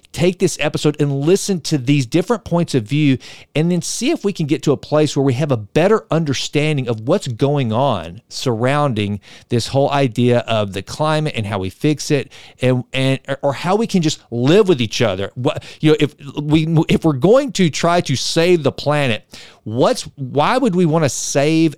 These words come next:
a, a house where everybody in it despises and hates each other and wants to get the hell out? That doesn't make a lot of sense. So how can we do this in a way that we all better understand each other and we do it in a harmonious fashion? So I wanna start with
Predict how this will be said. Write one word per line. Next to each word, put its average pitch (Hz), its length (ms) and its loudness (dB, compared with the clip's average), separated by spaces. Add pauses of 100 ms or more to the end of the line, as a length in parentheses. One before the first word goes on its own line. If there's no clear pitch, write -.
a, 131 280 -2
a 117 120 -2
house 135 520 -2
where 123 220 0
everybody 139 760 0
in 139 200 -2
it 113 120 -6 (300)
despises 143 680 -2
and 117 80 0
hates 151 380 -2
each 127 200 -6
other 120 300 0
and 127 140 0
wants 147 180 0
to 139 100 -4
get 139 200 -4
the 123 60 -4
hell 117 260 -2
out? 131 320 -4
That 151 180 -2
doesn't 147 220 -2
make 139 100 -6
a 127 60 -6
lot 120 80 0
of 101 80 -4
sense. - 240 -6
So 131 100 -4 (240)
how 175 240 -2
can 190 260 -2
we 143 140 0
do 135 300 0
this 156 200 -2
in 131 120 -6
a 117 60 0
way 95 580 -4 (340)
that 123 160 0
we 131 140 2
all 135 320 2
better 139 440 0
understand 139 460 -2
each 127 160 -4
other 110 320 0
and 117 180 -4
we 110 120 -2
do 117 100 0
it 120 160 -2
in 113 60 -4
a 107 80 -2
harmonious 110 560 -4
fashion? 120 380 -6
So 135 380 -2 (920)
I 151 80 2
wanna 220 260 2
start 147 500 0
with 107 440 0